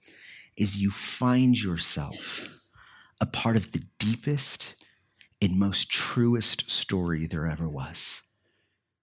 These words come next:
You find yourself a part of what God is doing. You find yourself a part his, a part of his divine and mysterious story.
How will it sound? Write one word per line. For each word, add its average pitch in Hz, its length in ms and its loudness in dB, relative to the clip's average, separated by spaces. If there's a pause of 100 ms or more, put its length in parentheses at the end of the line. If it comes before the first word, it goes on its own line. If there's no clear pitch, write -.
You 101 100 4
find 117 500 2
yourself 113 680 2
a 104 60 -8
part - 580 -4
of 98 160 -6
what 95 280 -2
God 101 560 0 (320)
is 87 220 2
doing. 87 460 4
You 87 120 0
find 113 380 0
yourself 107 360 0
a 98 60 -2
part 101 280 -2
his, 92 220 0 (200)
a 107 60 2
part - 340 -2
of 98 140 -4
his 90 200 -2
divine 110 960 2 (340)
and 90 180 -2
mysterious 92 1040 0
story. 82 720 -6